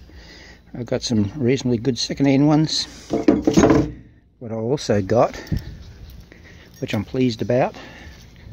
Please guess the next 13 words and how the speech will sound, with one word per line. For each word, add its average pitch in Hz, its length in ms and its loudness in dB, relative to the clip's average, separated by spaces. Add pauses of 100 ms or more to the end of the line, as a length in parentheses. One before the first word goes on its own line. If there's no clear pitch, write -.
(1080)
come 143 180 -2
over 117 140 0
this 107 180 -2
side, 147 480 0 (1600)
and, 110 440 0
um, 107 320 2 (240)
underneath 113 400 2
this 92 180 -2
strap 135 420 0
here, 147 600 2
da, 127 180 -2
da, 107 220 -4
da. 147 320 0